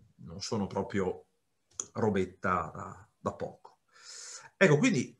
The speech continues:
io davvero da accademico non posso che, eh, io sono un accademico fondamentalmente eretico, eh. Infatti me ne lavoro in Svizzera tranquillo,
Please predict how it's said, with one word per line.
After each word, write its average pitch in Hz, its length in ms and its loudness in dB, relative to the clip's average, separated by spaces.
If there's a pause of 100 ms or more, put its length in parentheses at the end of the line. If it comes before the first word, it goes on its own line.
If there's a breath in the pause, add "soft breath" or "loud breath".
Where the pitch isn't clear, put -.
io 202 160 6
davvero 123 600 8
da - 360 -4
accademico 180 420 4
non 120 140 4
posso 156 300 2
che, 123 400 4
eh, 104 560 2
io 123 100 0
sono 120 160 2
un 107 60 2
accademico 107 460 0
fondamentalmente 98 720 0
eretico, 95 600 2
eh. 92 120 -2 (680 loud breath)
Infatti 110 380 0 (280)
me 87 120 -4
ne 95 80 0
lavoro 92 260 0
in 107 60 2
Svizzera 98 480 0
tranquillo, 92 720 0